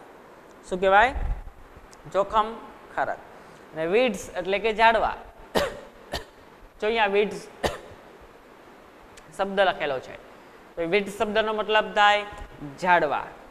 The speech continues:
કે એ ઝાડવા અને આ સ્ક્રબ છે, બધું કાદવ, કચરો ને બધું કે જે હાર્મફુલ. હાર્મફુલ એટલે જોખમકારક. શું કહેવાય? જોખમકારક. કે જે જોખમકારક છે,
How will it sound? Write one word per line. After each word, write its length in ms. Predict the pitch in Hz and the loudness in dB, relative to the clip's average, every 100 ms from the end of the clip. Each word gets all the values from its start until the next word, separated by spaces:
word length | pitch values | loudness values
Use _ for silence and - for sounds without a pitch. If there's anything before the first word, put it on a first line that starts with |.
| - - - - - - - - | -20 -20 -20 -20 -20 -20 -20 -6
કે 340 | 175 175 165 | -2 0 -2
એ 240 | 160 - 180 | -4 -6 -8
ઝાડવા 460 | - 185 226 233 | 0 4 6 8
અને 360 | 220 214 208 208 - | 8 6 0 -2 -6
આ 60 | |
સ્ક્રબ 440 | 185 - 208 208 196 | -8 -2 0 0 0
છે, 140 | 208 | -2
બધું 240 | 190 185 | -2 -4
કાદવ, 440 | 185 185 190 196 180 | 0 2 4 2 2
કચરો 360 | 190 196 190 185 | -4 -4 -2 -2
ને 120 | 180 | -2
બધું 220 | 156 131 - - - - - - | -6 -8 -10 -16 -20 -20 -18 -10
કે 80 | 175 | -4
જે 140 | 190 | -2
હાર્મફુલ. 800 | 170 160 220 233 247 - 196 135 - | -2 0 2 2 -2 -2 -8 -8 -6
હાર્મફુલ 500 | 175 202 220 202 226 | -4 -2 -4 -4 -4
એટલે 440 | 220 220 226 262 - - - - - 160 | -2 0 0 0 -6 -18 -20 -20 -18 -4
જોખમકારક. 760 | 208 220 247 247 220 160 120 87 - - - - - - | -2 0 0 -2 0 0 -2 -8 -16 -20 -20 -20 -20 -16
શું 100 | - | -10
કહેવાય? 420 | 190 208 214 226 247 - - - - | -2 6 8 6 2 -12 -18 -20 -10
જોખમકારક. 600 | 165 175 214 185 160 135 - - - - | -8 -4 -4 -2 -2 -2 -6 -14 -14 -8
કે 80 | |
જે 640 | 196 165 247 311 320 214 180 | -6 4 8 8 6 0 0
જોખમકારક 1080 | 226 233 233 330 330 302 269 285 269 - | 2 2 2 2 4 6 8 8 4 -6
છે, 280 | - 247 135 | -8 -6 -6